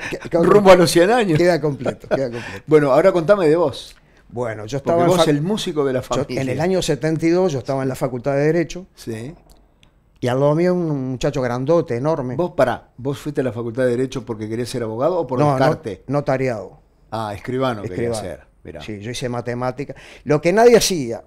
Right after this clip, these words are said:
Speaker 2: Claro.
Speaker 1: La gente estudiaba abogacía porque no tenía la matemática.
Speaker 2: Yo, por ejemplo.
Speaker 1: Y bueno, yo estudié notariado porque me gustaba la matemática.
Speaker 2: Mirá,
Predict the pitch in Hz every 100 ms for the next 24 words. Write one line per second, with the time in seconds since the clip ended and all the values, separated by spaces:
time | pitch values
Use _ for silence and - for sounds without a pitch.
0 | _ - 107 98 95 - _ - 160 254
1 | 240 226 202 185 156 139 147 160 156 262
2 | 208 185 175 165 175 160 151 143 147 143
3 | 123 107 98 147 117 101 92 92 76 73
4 | _ 156 165 151 143 170 170 190 196 214
5 | 196 165 165 170 180 214 196 196 170 156
6 | 208 147 123 123 120 120 104 95 - 95
7 | 90 104